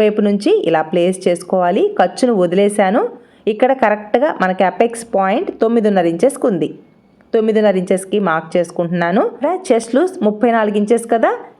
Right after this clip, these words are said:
చిన్న సైజ్ బ్లౌజ్ కాబట్టి మూడున్నర ఇంచెస్కి మార్క్ చేసుకోవాలి. క్రింది వైపును కూడా కరెక్ట్గా మూడున్నర ఇంచెస్కి మార్క్ చేసుకొని నా వైపుకి ఒక హాఫ్ ఇంచ్కి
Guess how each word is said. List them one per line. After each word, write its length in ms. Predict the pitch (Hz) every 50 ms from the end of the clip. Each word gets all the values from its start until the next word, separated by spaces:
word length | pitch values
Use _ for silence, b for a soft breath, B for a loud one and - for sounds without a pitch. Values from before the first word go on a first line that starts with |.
| _ -
చిన్న 140 | - 233 247 254 254 254
సైజ్ 180 | 214 202 202 180
బ్లౌజ్ 220 | 185 185 180 180 180 - 190
కాబట్టి 360 | 180 175 170 175 170 175 277 392 392 277 202
మూడున్నర 380 | 208 214 220 214 208 196 175 170 165
ఇంచెస్కి 360 | 170 180 170 170 - - 349 415 330 226
మార్క్ 200 | 175 156 156 160 -
చేసుకోవాలి. 500 | 175 165 165 - - 170 165 160 165 165 165 170
క్రింది 260 | 208 220 208 208 214 202
వైపును 260 | 196 190 196 202 196 196 208
కూడా 140 | 208 - - - 214
కరెక్ట్గా 400 | 180 175 - - - 190 202 - - 175
మూడున్నర 360 | 175 175 175 180 180 180 170 170 165
ఇంచెస్కి 380 | 165 180 170 165 - - 175 160 160
మార్క్ 220 | 156 156 156 156 160 -
చేసుకొని 400 | 180 175 175 - 202 220 277 415 453 - B B B B B B B 190
నా 100 | 196 196 220 254 247
వైపుకి 400 | 233 208 202 202 208 190 220 339 392 320 202
ఒక 120 | - 220 214 208
హాఫ్ 300 | - 196 196 196 202 202 214 196
ఇంచ్కి 280 | 190 - - - 370